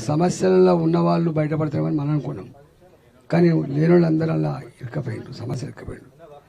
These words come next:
అంటే గంత గొప్ప, ఆ? చెప్తుగా ఇప్పుడు అదే చెప్తున్నా, అదే చెప్తున్నా. వక్ఫ్ బోర్డు కావచ్చు, ప్రభుత్వ పరమైన స్థలాలు కావచ్చు, టెంపుల్ భూములు కావచ్చు, నలభై ఏళ్ళ క్రితం, ముప్పై ఏళ్ళకి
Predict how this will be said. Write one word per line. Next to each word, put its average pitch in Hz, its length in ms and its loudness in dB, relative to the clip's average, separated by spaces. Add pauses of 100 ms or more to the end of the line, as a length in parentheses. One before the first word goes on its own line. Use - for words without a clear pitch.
(120)
అంటే 156 140 -4 (1000)
గంత 147 160 -2 (100)
గొప్ప, 147 200 -4 (220)
ఆ? 165 40 -4 (1120)
చెప్తుగా 196 340 0
ఇప్పుడు 156 180 0
అదే 175 180 0
చెప్తున్నా, 160 320 -4 (1700)
అదే 170 180 6
చెప్తున్నా. 117 340 -2 (680)
వక్ఫ్ 156 260 2
బోర్డు 165 220 4 (100)
కావచ్చు, 139 420 -4 (1120)
ప్రభుత్వ 160 520 2
పరమైన 156 340 0 (100)
స్థలాలు 156 480 0
కావచ్చు, 143 400 -6 (1000)
టెంపుల్ 160 380 4 (340)
భూములు 135 280 -6
కావచ్చు, - 240 -20 (260)
నలభై 214 300 4
ఏళ్ళ 208 140 0
క్రితం, 185 240 -2
ముప్పై 147 200 -6
ఏళ్ళకి 147 220 -8